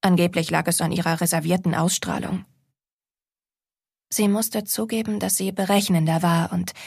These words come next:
erst alle Möglichkeiten abwägte, bevor sie etwas offenbarte, während Cat spontan reagierte.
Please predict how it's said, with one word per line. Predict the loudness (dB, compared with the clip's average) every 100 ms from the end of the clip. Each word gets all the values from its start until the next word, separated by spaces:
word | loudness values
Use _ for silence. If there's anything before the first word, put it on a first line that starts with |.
| -4
erst | 2 2 4
alle | 4 4
Möglichkeiten | 4 2 0 -2 0 0 2
abwägte, | 0 2 2 2 2 -2 -2 -8 -6
bevor | -2 0
sie | 0
etwas | 0 -2 -2
offenbarte, | 0 2 2 2 -2 -8 -12 _ _ _ _ 2
während | 2 4 -2 -4 -2
Cat | 0 0
spontan | -2 -2 -2 0 2 2
reagierte. | 0 -2 -2 -4 -6